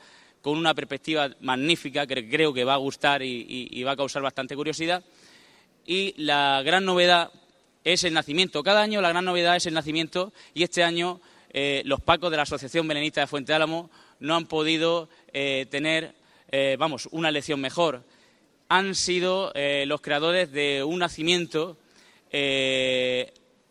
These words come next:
que tiene como marco incomparable las ruinas, o en este caso ya en fase de restauración, el monasterio de San Ginés de la Jara. Creo que es un rincón de Cartagena que muchos de vosotros conoceréis y otros, eh, van a conocer ahora,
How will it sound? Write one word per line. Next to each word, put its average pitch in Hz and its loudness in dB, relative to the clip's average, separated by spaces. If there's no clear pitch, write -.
que 156 -2
tiene 185 0
como 160 0
marco 180 0
incomparable 165 0
las 151 0
ruinas, 156 0
o 135 -2
en 147 0
este 156 -2
caso 151 0
ya 139 -2
en 127 -12
fase 160 -2
de 143 -6
restauración, 143 -4
el 143 -2
monasterio 160 0
de 135 -4
San 135 -4
Ginés 139 -4
de 139 0
la 131 0
Jara. 107 -4
Creo 185 0
que 185 -4
es - -4
un 175 -4
rincón 170 -4
de 165 -2
Cartagena 165 -4
que 139 -6
muchos 156 -4
de 143 -2
vosotros 139 -4
conoceréis 156 -2
y 139 -2
otros, 151 0
eh, 117 -8
van 151 2
a 147 -2
conocer 143 -2
ahora, 156 0